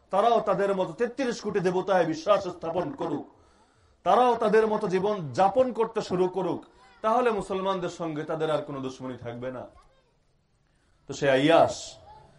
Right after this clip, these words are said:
তাকে সেখানেই বেঁধে ফেলল। বেঁধে ফেলার পর উভয় মিলে তাকে জোর করে মক্কায় নিয়ে গেল। তার মায়ের ব্যাপারে যা বলেছিল, পুরোটা ছিল মিথ্যে সংবাদ, গুজব। তাকে ফাঁসানোর জন্য তারা এই পরিকল্পনা এঁটেছিল।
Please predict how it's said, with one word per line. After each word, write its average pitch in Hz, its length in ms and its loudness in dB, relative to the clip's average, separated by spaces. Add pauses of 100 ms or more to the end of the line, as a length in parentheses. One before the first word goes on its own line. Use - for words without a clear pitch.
(180)
তাকে 170 420 2
সেখানেই 170 500 0
বেঁধে 147 240 2
ফেলল। 110 360 -4 (800)
বেঁধে 165 260 4
ফেলার 180 300 6
পর 175 300 8 (140)
উভয় 170 400 4
মিলে 160 200 4
তাকে 147 380 0
জোর 165 320 4
করে 165 340 2 (220)
মক্কায় 143 360 0
নিয়ে 123 200 -2
গেল। 104 220 -4 (720)
তার 165 140 6
মায়ের 180 380 8
ব্যাপারে 220 300 4
যা 180 180 8
বলেছিল, 190 540 4
পুরোটা 233 420 2
ছিল 175 360 0
মিথ্যে 139 480 -2
সংবাদ, 110 540 -4
গুজব। 127 300 0 (1400)
তাকে 180 220 4
ফাঁসানোর 190 500 4
জন্য 170 300 2
তারা 156 240 4
এই 156 120 2
পরিকল্পনা 175 640 0
এঁটেছিল। 127 500 -4